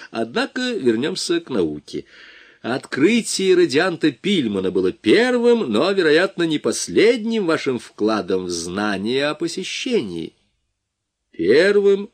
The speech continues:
и последним. Но вы, без сомнения, внимательно следили всё это время за ходом международных исследований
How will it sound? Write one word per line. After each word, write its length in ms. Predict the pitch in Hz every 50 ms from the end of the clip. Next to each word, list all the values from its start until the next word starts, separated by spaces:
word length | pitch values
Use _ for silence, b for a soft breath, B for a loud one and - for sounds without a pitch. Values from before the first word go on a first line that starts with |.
| _ _
и 220 | - 101 120 143
последним. 840 | - _ - - - - - 95 87 85 85 82 78 82 82 80 73 - _ _ _ _ _ _ _ _ _ _ _ _ _ _ _ _ _ _ _ _ _
Но 600 | 78 76 76 80 80 82 82 82 85 85 82 80
вы, 220 | 78 76 80 80
без 200 | 73 82 85 -
сомнения, 520 | - 87 82 82 85 90 90 92 98 101 104
внимательно 680 | 98 104 113 117 120 135 139 139 - 165 165 175 180 170
следили 760 | - - 170 175 180 165 156 185 269 302 311 269 240 165
всё 260 | 113 - - - 110 107
это 220 | 104 101 110 104
время 300 | 101 110 117 113 113 110
за 160 | 104 117 117
ходом 400 | - - 117 120 120 120 131 135
международных 720 | 135 139 135 120 123 139 143 147 151 156 147 160 165 - -
исследований 840 | 190 180 - - - - 330 311 220 151 131 117 110 104 101 92